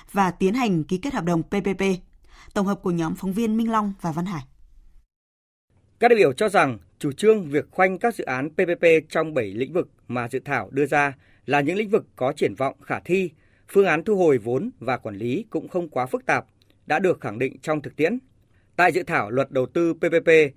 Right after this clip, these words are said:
Speaker 2: nhà nước cam kết chia sẻ với nhà đầu tư, doanh nghiệp, dự án không quá năm mươi phần trăm phần hụt thu giữa doanh thu thực tế và doanh thu cam kết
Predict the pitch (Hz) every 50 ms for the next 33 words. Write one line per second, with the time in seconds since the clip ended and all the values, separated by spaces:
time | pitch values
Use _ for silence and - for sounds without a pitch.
0 | _ _ _ _ _ - 147 160 202 277 277 - 220 202 - - 262 277 277 -
1 | 214 202 - - 190 151 120 92 87 - 98 120 123 139 170 196 147 120 110 -
2 | - 156 156 151 143 - _ _ _ - - 185 175 165 147 127 - _ _ _
3 | _ - - 135 135 135 123 120 127 165 - - 190 175 165 - 135 127 123 127
4 | 151 170 180 175 147 120 120 - - 147 143 143 139 - - 135 117 110 107 120
5 | 117 - - 165 165 156 135 - _ _ _ _ - 117 156 160 156 196 185 175
6 | - 190 175 156 139 107 - - 117 117 131 196 - _ _ _ _ _ - 101
7 | 120 123 117 107 - 160 165 156 170 165 151 160 160 156 143 - 214 240